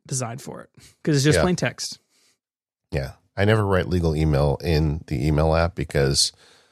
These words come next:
Speaker 2: uh, I, I have this fear that I'm gonna accidentally hit the send button when it's
Speaker 1: Mm-hmm.
Speaker 2: halfway done or, you know, whatever. In fact, another power tip for email is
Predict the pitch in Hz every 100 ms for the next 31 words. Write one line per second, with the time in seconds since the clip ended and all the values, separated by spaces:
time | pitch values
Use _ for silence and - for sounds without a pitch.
0 | _ _ - 78 76 50 80 98 82 92
1 | 85 78 - 92 85 78 71 73 73 69
2 | - 73 71 71 - - 104 98 92 85
3 | 90 85 - 139 135 143 73 69 80 76
4 | 95 120 113 107 98 67 69 90 82 78
5 | 85 80 73 - 95 110 95 95 85 92
6 | 92 80 - 71 73 73 87 - 73 73
7 | 73 67 73